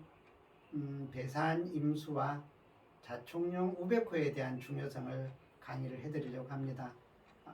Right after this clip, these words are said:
그렇게 기본 강의가 끝나고 나면, 어, 용맥들 자리들을 하나하나 보여줘가면서 여러분들도 저와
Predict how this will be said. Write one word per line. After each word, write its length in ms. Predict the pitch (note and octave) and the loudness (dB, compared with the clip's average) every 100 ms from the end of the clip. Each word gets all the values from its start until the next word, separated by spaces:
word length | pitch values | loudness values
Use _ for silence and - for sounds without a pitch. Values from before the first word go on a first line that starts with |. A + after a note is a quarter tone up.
| - | -16
그렇게 460 | C#3 C3+ - D#3 D#3 | -10 -8 -2 0 0
기본 340 | D#3 F3 F3 | 0 2 2
강의가 440 | - E3+ D#3+ D3+ | 2 2 4 2
끝나고 380 | E3+ F3+ F3+ D3+ | 2 2 4 6
나면, 680 | D3+ D#3+ C#3 C#3+ D#3+ D3+ - - - - - | 6 6 4 4 4 4 0 -12 -20 -20 -12
어, 160 | B2 B2+ | -8 -2
용맥들 920 | C#3 C#3+ C#3 D3+ D3+ - - E3 D#3+ | 0 0 2 2 0 -6 0 2 2
자리들을 540 | C#3 D3+ D3 C#3+ C3 | 2 2 2 0 -2
하나하나 440 | C3+ E3 D3+ B2+ - | 0 2 2 0 -2
보여줘가면서 1000 | C#3 C#3 C3+ B2+ B2 B2 C3 D3+ D#3+ D#3+ - - - | -2 -2 -2 -4 -4 -6 -4 2 2 2 -6 -20 -14
여러분들도 880 | C3 C3+ B2+ A2+ A2+ - D#3 F#3 F3+ - - - | -10 -8 -8 -10 -8 0 4 4 0 -10 -20 -18
저와 500 | C3 B2+ C#3 D#3+ - | -10 -2 2 2 0